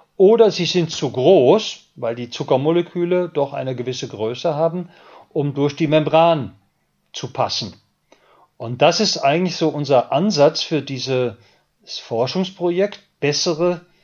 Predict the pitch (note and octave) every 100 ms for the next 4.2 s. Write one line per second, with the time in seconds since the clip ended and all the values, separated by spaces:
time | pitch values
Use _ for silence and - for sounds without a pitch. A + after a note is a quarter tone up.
0 | _ _ _ _ C3 C#3 C3 D#3 E3+ C#3
1 | B2+ B2 A2 G#2+ D#3+ F3+ G3 F#3 F3+ E3+
2 | D3+ - C3+ B2+ B2+ A#2+ A#2 A2 A#2+ C3+
3 | A2 - C3+ E3 D#3 E3 F#3 F3 F3+ F#3
4 | F#3+